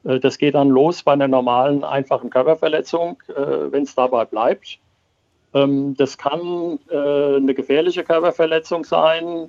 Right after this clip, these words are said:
äh, wenn ein Messer zum Beispiel benutzt worden ist, das wäre dann ein gefährliches Werkzeug, oder wenn eine lebensgefährdende Behandlung vorliegt. Es kann eine schwere Körperverletzung sein, wenn das zu Verlust irgendwelcher Augen, Gliedmaßen oder dergleichen führt.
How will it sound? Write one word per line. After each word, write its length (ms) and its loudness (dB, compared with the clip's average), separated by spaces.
äh, 80 -6
wenn 680 0
ein 100 0
Messer 320 0
zum 160 -2
Beispiel 560 -2
benutzt 440 -6
worden 260 0
ist, 380 -10
das 160 -6
wäre 160 -2
dann 160 -2
ein 100 -6
gefährliches 560 -6
Werkzeug, 540 0
oder 260 2
wenn 140 4
eine 40 2
lebensgefährdende 680 -4
Behandlung 440 -4
vorliegt. 600 0
Es 160 -10
kann 100 4
eine 120 0
schwere 380 2
Körperverletzung 800 0
sein, 540 2
wenn 120 0
das 160 -2
zu 140 -10
Verlust 460 -2
irgendwelcher 800 -2
Augen, 360 0
Gliedmaßen 800 -2
oder 200 -6
dergleichen 560 -6
führt. 420 -4